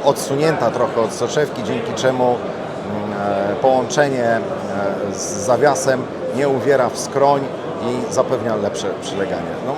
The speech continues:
mam nadzieję, że zapoznamy się z tymi okularami, mm, w niedługim czasie trochę bliżej, a teraz pokażę Wam jeszcze szybko, co na stoisku H trzy O jest ciekawego. W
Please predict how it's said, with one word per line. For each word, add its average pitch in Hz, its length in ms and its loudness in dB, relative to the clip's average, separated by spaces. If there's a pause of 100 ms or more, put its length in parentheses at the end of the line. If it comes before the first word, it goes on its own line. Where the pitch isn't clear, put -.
mam 185 140 0
nadzieję, 156 440 0
że 127 140 0
zapoznamy 123 540 0
się - 120 -2
z - 80 -6
tymi 120 200 -2
okularami, 107 600 0
mm, 101 920 -4
w 123 40 -2
niedługim 117 380 0
czasie 107 260 -2
trochę 123 300 -2
bliżej, 147 440 0 (340)
a 175 60 2
teraz 165 240 0
pokażę 139 360 0
Wam 131 180 0
jeszcze 120 200 -4
szybko, 113 520 0
co 151 300 4 (100)
na 117 100 0
stoisku 113 500 -2
H 120 100 4
trzy - 200 -2
O 101 140 2
jest 92 300 -4 (140)
ciekawego. 90 440 -4 (1120)
W 131 40 -8